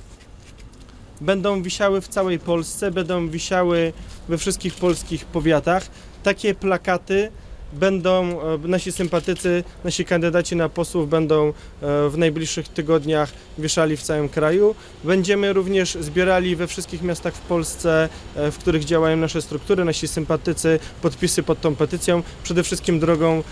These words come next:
do zebrania podpisów będzie internet, w którym, e, jesteśmy najsilniejszą formacją w Polsce. Na stronie partia korwin p l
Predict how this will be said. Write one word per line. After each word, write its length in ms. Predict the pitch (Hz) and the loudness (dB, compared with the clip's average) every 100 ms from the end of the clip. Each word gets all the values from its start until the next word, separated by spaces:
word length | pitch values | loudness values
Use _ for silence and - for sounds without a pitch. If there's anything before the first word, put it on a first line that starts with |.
| - - | -12 -2
do 180 | 156 151 | 2 4
zebrania 400 | 156 160 160 156 | 4 4 2 2
podpisów 420 | 143 - - 143 | -2 -6 -4 0
będzie 280 | 160 147 156 | 2 2 0
internet, 540 | 151 160 143 151 139 | 2 2 2 0 -2
w 120 | - | -6
którym, 460 | - - 151 151 147 - - - | -6 0 2 2 0 -6 -18 -6
e, 240 | 143 143 147 | 0 2 2
jesteśmy 380 | 139 156 - | 0 -2 0
najsilniejszą 520 | 156 143 156 147 - 139 | 0 0 0 0 0 0
formacją 440 | 147 143 131 139 | 0 0 0 -2
w 60 | - | 0
Polsce. 500 | 143 135 - 202 214 - - - 185 | -2 0 0 0 0 -8 -14 -6 2
Na 160 | 190 | 2
stronie 400 | 180 202 208 185 | 2 2 4 4
partia 320 | - 170 175 | 2 0 0
korwin 360 | 165 180 160 165 | 2 2 2 0
p 240 | 156 170 | 4 4
l 160 | 156 | 6